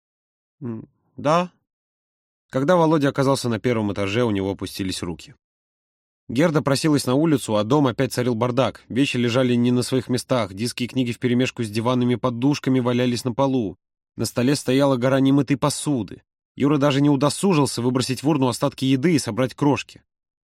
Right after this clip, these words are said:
Володя принялся за уборку, разочарованно бурча себе под нос.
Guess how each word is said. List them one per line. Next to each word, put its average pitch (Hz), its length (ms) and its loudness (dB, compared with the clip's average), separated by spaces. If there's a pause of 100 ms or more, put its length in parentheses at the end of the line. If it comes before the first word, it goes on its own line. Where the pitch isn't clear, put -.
Володя 175 340 2
принялся 139 420 2
за 127 100 2
уборку, 131 440 2
разочарованно 113 580 0
бурча 101 260 -4
себе 110 240 -6
под 110 280 -2
нос. 82 240 -10